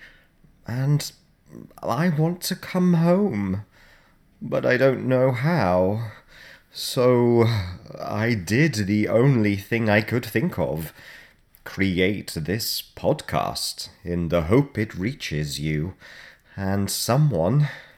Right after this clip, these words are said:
somewhere will hear and help me. As we know, all podcasts get listened to by mass audiences,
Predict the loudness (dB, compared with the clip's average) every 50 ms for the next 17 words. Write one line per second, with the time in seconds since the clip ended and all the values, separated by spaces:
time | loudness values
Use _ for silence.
0 | _ _ _ _ _ -16 -14 -10 -10 -6 -2 0 2 4 4 4 4 6 6 6
1 | 6 4 4 2 0 0 -2 -2 0 2 2 2 0 0 -4 -6 -12 -20 -20 -20
2 | _ -18 -8 -4 -2 0 2 2 4 4 4 2 2 2 2 2 0 0 -2 -4
3 | -2 0 0 0 0 -4 -10 -14 -10 -8 -6 -4 -4 -4 -4 -6 -8 -12 -16 _
4 | _ -20 -20 -20 -20 -20 _ _ _ _ _ _ _ _ _ _ _ _ _ _
5 | _ _ _ -20 -20 -20 _ _ _ _ -12 -4 0 2 2 2 0 0 0 0
6 | 0 2 2 0 0 0 0 -2 -2 -2 -4 -6 -10 -18 -20 -20 _ _ -20 _
7 | _ _ 2 4 4 4 4 4 2 0 0 0 0 0 0 0 -2 -6 -6 -4
8 | -4 -4 -4 -6 -8 -8 -8 -8 -6 -4 -2 -2 -2 -2 -2 -2 -2 -2 -2 -2
9 | -4 -4 -4 -6 -6 -8 -8 -10 -8 -6 -4 -2 -2 -2 -2 -2 -2 0 0 0
10 | 0 0 0 0 0 0 0 -2 -2 -6 -8 -8 -6 -4 -2 -2 -2 -2 -2 -2
11 | -2 -2 -2 -4 -4 -6 -4 -4 -4 -4 -4 -4 -6 -8 -8